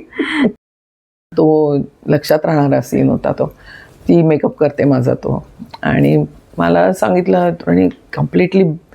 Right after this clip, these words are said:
बिघाड के आ जाना मेकअप." आता म्हटलं, "बिघाड के म्हणजे काय करायचं?" मला काही कळलं, म्हणजे कळत नव्हतं मला काही. मग मी काही नाही, आमचा दात पाडण्याचा एक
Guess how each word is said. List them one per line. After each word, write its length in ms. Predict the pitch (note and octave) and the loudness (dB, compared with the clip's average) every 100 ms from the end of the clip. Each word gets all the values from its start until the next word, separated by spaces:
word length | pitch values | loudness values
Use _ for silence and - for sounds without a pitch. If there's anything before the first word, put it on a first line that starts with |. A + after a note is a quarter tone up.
| - - - | -20 -10 2
बिघाड 360 | D#3 D3+ D#3 - | 2 4 2 2
के 80 | - | 0
आ 120 | C3+ | 0
जाना 300 | A#2+ A#2+ B2+ | 0 0 2
मेकअप." 340 | A#2+ B2 - - | 0 -2 -8 -18
आता 300 | - - - | -20 -8 -2
म्हटलं, 400 | E3+ F#3 F3+ D3+ | 0 2 2 2
"बिघाड 460 | D#3+ D3+ D#3 F3 F#3+ F#3+ | 2 2 0 0 -2 2
के 100 | B3 | 2
म्हणजे 320 | B3 A#3 B3 | 4 2 0
काय 320 | B3+ G#3+ A3 | 0 0 0
करायचं?" 420 | B3+ A#3 A3 A3 | 2 2 2 0
मला 160 | G#3+ G3+ | 0 2
काही 140 | A3 | 0
कळलं, 300 | A3+ F3 D3 C#3+ - - - - | 2 2 2 0 -8 -20 -12 -2
म्हणजे 120 | C#4 | 0
कळत 360 | C#4+ C#4 G#3+ | 2 2 2
नव्हतं 260 | A#3 G#3 F#3+ | 0 2 2
मला 220 | E3 D3+ | 0 0
काही. 360 | C#3+ C3+ C3+ C#3 - - - - | -2 -2 0 -2 -2 -20 -20 -6
मग 80 | - | 0
मी 220 | F3+ F3+ | 2 2
काही 200 | F3+ F#3 | 2 0
नाही, 160 | F3+ F3 | 0 0
आमचा 400 | F3 E3 - E3 - | 2 0 0 -2 0
दात 220 | E3 D#3+ | 0 0
पाडण्याचा 580 | D#3+ F3 E3 D#3 D#3+ D#3+ | 0 -2 0 2 2 2
एक 200 | D3+ D3 | 0 -2